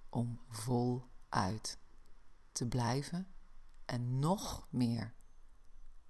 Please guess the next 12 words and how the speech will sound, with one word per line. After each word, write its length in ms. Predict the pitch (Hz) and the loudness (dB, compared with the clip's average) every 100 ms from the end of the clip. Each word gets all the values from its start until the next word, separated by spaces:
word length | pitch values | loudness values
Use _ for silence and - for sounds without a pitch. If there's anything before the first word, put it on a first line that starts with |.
| - | -2
te 100 | 123 | -2
gaan 340 | - 110 113 | 2 2 4
leven. 460 | 107 113 110 107 - - - - - - - - - | 2 0 -2 -4 -6 -12 -16 -16 -16 -16 -16 -16 -4
En 160 | 113 | 0
daarin 600 | 107 110 104 107 113 123 - - - - - - - - - - | 2 0 0 0 -2 -6 -8 -10 -10 -12 -12 -12 -14 -14 -12 -2
niets 520 | 139 139 120 - - - - - - - - - - | 4 6 8 6 4 -6 -12 -12 -12 -14 -12 -12 -6
gewoon 560 | - 127 117 113 117 - - - - - - - - - - | 0 4 4 4 2 0 -2 -4 -4 -4 -4 -6 -6 -8 2
te 120 | 123 | 4
laten 500 | 107 101 101 - - - - - - - - - - - | 4 4 0 2 2 2 0 -2 -4 -4 -2 -2 -2 0
zijn 540 | 123 123 123 156 180 - - - - - | 4 6 6 4 -2 -4 -4 -4 -4 -2
of 160 | 147 143 | -2 2
blijven. 500 | 151 147 139 120 | 2 2 0 -4